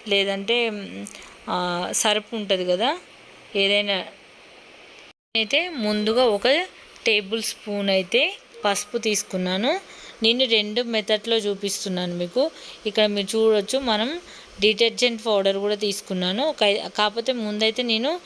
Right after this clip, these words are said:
ఆ, పసుపు అయితే నేను ఒక బాటిల్లోకి అయితే వేసుకుంటున్నాను. రెండు రకాలుగా చేసుకోవచ్చు.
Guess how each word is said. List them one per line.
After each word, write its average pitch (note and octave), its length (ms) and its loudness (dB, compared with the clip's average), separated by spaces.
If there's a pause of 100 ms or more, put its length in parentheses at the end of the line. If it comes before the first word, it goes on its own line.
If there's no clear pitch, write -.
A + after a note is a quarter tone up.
(400)
ఆ, F#3+ 180 0 (100)
పసుపు G#3 340 0
అయితే B3 380 0 (460)
నేను G#3+ 180 2
ఒక G3+ 240 4
బాటిల్లోకి G3+ 580 0
అయితే G#3 160 0
వేసుకుంటున్నాను. G3 1000 -6
రెండు G#3 240 2
రకాలుగా G3+ 440 2
చేసుకోవచ్చు. G3 880 0